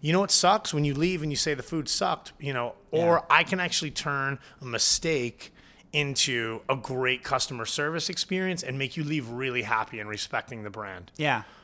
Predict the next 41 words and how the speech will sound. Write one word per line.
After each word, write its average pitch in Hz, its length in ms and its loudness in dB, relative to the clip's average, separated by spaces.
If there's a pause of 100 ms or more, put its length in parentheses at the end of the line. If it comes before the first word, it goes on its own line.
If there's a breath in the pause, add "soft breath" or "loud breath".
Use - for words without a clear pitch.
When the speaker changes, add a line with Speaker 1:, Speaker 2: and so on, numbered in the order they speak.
(200 loud breath)
Speaker 2:
No, 233 120 2
that's 247 200 4
true. 208 200 2
See, 196 160 -4
and 151 320 -2
I 127 120 -4
think 139 200 -8
a 98 100 -4
lot 120 260 0
of 123 160 -4
restaurants 127 460 -4
that 113 80 -6
have 104 180 -6
been 123 120 -2
in 127 140 -4
business 120 360 -6
for 117 160 -6
a 107 40 -2
lot 107 160 -2
of 110 60 -6
years 117 400 -6 (480 soft breath)
forget 131 500 -4
that 107 120 -14
they 107 100 -8
need 120 200 -10
to 104 380 -12
retool 104 520 -10
or 92 80 -12
rethink 101 440 -10
their 87 140 -12
menu. 82 400 -14
Speaker 1:
Yeah. 175 220 4 (140)
Speaker 2:
And 123 120 -6
I 120 40 -6
think 120 240 -10
that's 110 320 -8
where 107 320 -8 (100)
now, 131 460 -2
you 151 80 -6
know, 104 120 -4
hey, 127 300 -2